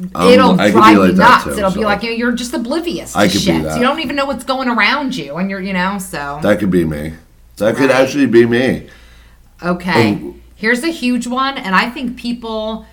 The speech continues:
Speaker 2: a lot of people could relate to this one. And you know what? Coming out of the election we just did, it's coming fresh off something here.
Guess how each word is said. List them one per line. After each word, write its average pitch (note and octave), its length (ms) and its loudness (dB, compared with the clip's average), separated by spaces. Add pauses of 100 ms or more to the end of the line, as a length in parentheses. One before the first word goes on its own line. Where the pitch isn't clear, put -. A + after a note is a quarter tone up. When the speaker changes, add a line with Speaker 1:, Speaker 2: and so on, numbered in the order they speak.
(300)
Speaker 2:
a E3+ 120 -4
lot E3 360 2
of F3+ 80 -6
people C3 360 -12
could D#3 240 -10
relate D3 360 -10
to D#3 100 -10
this C3+ 260 -14
one. C#3 280 -10
And F#3 160 0
you F#3+ 60 -2
know F#3+ 140 -2
what? F#3 320 -2
Coming G3 320 -6
out F3 140 0
of E3+ 80 -6
the F3 100 -2
election F#3 560 -4
we A3+ 120 -4
just A#3 320 -4
did, D#4 180 -2
it's F#3 180 -8
coming F#3+ 260 -4
fresh F#3 380 -4
off F3+ 260 0
something C3 400 -14
here. C#3 400 -14